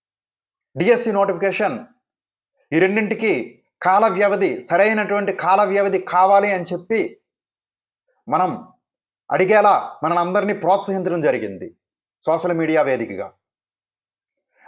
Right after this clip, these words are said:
మనం కూడా ఇదేదో సబబుగానే ఉంది, సరైన సమయం ఇవ్వడం వల్ల, సరైన ప్రిపరేషన్ చేసి జీవితంలో ఒక మంచి నిర్ణయం తీసుకొని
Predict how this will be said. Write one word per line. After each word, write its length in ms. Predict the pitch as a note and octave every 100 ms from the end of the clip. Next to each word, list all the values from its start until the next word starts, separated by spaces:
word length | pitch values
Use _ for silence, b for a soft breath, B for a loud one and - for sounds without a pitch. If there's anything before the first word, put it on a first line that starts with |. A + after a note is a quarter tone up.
| b
మనం 180 | E3 G#3+
కూడా 260 | G#3 G#3 G#3+ C3 - _ _ -
ఇదేదో 280 | D#3 G3 G#3
సబబుగానే 520 | F3+ E3 F#3+ G#3 G#3 G3
ఉంది, 220 | F#3 G#3+ G#3+ - _ _ -
సరైన 340 | E3 F#3 G#3
సమయం 360 | F#3+ F3+ G3 G#3
ఇవ్వడం 280 | G3 G3 F#3+
వల్ల, 220 | F#3 F#3 G#3 - - _ _ _ _
సరైన 300 | D3 E3+ G#3+
ప్రిపరేషన్ 640 | G#3+ F#3+ F#3+ G3+ G3+ G3 F#3+
చేసి 300 | F#3 A3 G3 G2 - _ _ _ _ _
జీవితంలో 520 | B2 D#3+ G3 G3 G3+ F#3 A#2 - - _ -
ఒక 100 | C3+
మంచి 260 | D#3+ F#3 G#3
నిర్ణయం 300 | F#3+ G#3 G3+
తీసుకొని 440 | G3 F#3+ G#3 G3+